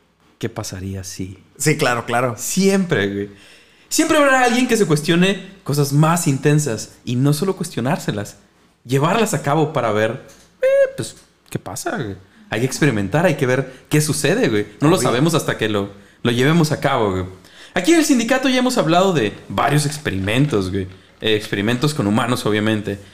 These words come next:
Speaker 1: Hablamos de la privación del lenguaje en algún punto, del drenaje conductual. Hablamos de incluso matar a alguien para ver si se puede ver su alma saliendo del cuerpo, güey.
Speaker 2: Ajá.
Speaker 1: En algún punto hablamos de eso. O sea, hemos hablado de diferentes, un poquito de todos los experimentos.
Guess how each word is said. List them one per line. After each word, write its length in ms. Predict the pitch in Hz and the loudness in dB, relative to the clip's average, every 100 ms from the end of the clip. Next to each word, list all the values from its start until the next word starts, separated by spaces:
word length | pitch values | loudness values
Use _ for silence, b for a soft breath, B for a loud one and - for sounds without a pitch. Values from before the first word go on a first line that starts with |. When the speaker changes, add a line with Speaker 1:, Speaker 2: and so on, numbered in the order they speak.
| B | B
Speaker 1:
Hablamos 260 | 110 180 170 | 0 2 2
de 40 | |
la 100 | 139 | 0
privación 340 | 131 113 127 117 | 0 -2 -2 -2
del 100 | 101 | -2
lenguaje 380 | 104 120 127 107 | 0 -2 -2 -4
en 60 | |
algún 180 | 104 101 | -4 -2
punto, 460 | 151 165 151 143 139 B - | 0 0 2 -2 -2 B -4
del 100 | 120 | -2
drenaje 280 | 107 101 - | -2 -4 -6
conductual. 800 | 101 101 - 160 165 165 156 B B | -6 -6 -2 0 2 0 -4 B B
Hablamos 340 | 123 131 147 139 | -2 2 2 4
de 480 | 131 120 110 - - | 2 2 0 -2 -4
incluso 260 | 127 151 | 0 2
matar 320 | 147 143 156 175 | 2 2 2 2
a 80 | |
alguien 240 | 196 202 202 | 2 2 0
para 180 | 147 127 | 0 0
ver 120 | 151 | 0
si 80 | 170 | -2
se 80 | |
puede 220 | 147 151 151 | 2 2 2
ver 180 | 160 165 - - - - | 0 -6 -16 -18 -20 -6
su 140 | 131 127 | -2 0
alma 240 | 139 160 | 0 -2
saliendo 420 | - 113 131 151 | -2 -4 0 2
del 140 | 139 107 | 0 0
cuerpo, 540 | - 139 208 285 233 | -2 0 0 -2 0
güey. 100 | 147 | 2
Speaker 2:
Ajá. 240 | 120 110 110 - | 2 0 -4 -8
Speaker 1:
En 80 | 123 | -4
algún 200 | 120 143 | 0 0
punto 220 | 156 160 160 | 0 0 2
hablamos 280 | 165 170 | 2 2
de 100 | 135 175 | 2 2
eso. 140 | 180 | 2
O 40 | |
sea, 340 | 151 127 - B B B 539 | 0 0 -4 B B B 0
hemos 180 | 453 - | 0 2
hablado 200 | 160 160 | 2 2
de 80 | 139 | 2
diferentes, 500 | 131 120 113 113 185 | 2 0 0 0 2
un 80 | |
poquito 300 | 185 180 175 | 2 2 2
de 60 | 160 | 0
todos 140 | 143 143 | 2 -2
los 100 | - | -4
experimentos. 720 | - 104 104 113 98 101 | -6 -4 0 -2 -2 -8